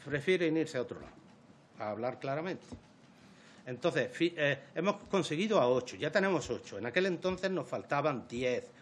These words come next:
porque teníamos trece. Eh, claro, la oaci detectó eso y dijo, "Oye, te-, te-, tenéis aprobado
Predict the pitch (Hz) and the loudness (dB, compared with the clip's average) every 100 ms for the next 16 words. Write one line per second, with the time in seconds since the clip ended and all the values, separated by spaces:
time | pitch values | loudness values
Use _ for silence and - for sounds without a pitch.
0 | - 104 104 120 147 131 - 92 - - | -12 -10 -6 -2 -2 -2 -6 -12 -12 -20
1 | - - - - - - - - - - | -20 -20 -20 -20 -20 -20 -20 -20 -20 -6
2 | 165 135 135 - - - - 131 - - | 0 2 0 -2 -10 -20 -18 -18 -16 -20
3 | - - - 165 117 - 110 107 101 90 | -20 -2 4 4 4 -4 -6 -4 -4 -4
4 | 98 123 147 131 120 - 147 143 139 175 | -4 -2 -2 -4 -4 -4 -2 0 0 0
5 | 127 113 110 135 165 - - - - - | 0 -2 -2 2 2 2 -6 -20 -20 -20
6 | - - - - - - - 143 - 165 | -10 -6 -6 -10 -20 -14 -6 -6 0 0
7 | 151 - - - - - - 120 139 175 | 0 -4 -10 -10 -10 -14 -6 2 4 4
8 | 175 175 170 156 180 117 | 2 0 2 4 4 2